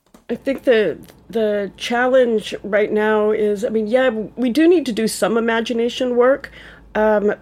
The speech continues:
but maybe the bigger work is generating political will, and that the political will has to be to organize a working class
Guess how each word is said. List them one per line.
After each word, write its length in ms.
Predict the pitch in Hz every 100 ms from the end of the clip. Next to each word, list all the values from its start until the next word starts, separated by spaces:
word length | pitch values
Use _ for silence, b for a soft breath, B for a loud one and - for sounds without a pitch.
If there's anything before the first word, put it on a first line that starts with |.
| - -
but 160 | - 226
maybe 540 | 220 277 415 233 160 -
the 80 | 185
bigger 360 | 151 180 233
work 300 | 240 233 240
is 100 | 202
generating 520 | 143 170 196 185 185 170
political 460 | 175 165 170 165
will, 420 | 139 160 131 185 b b b b _ -
and 440 | 185 180 180 180
that 220 | 185 156
the 80 | 196
political 480 | - 220 220 233 196
will 300 | 190 233 214
has 380 | 180 170 180 -
to 120 | 196
be 280 | 151 143 170
to 420 | - 160 170 196 -
organize 500 | 190 185 226 170 175
a 60 |
working 340 | 175 170 175 190
class 540 | - 151 202 254 -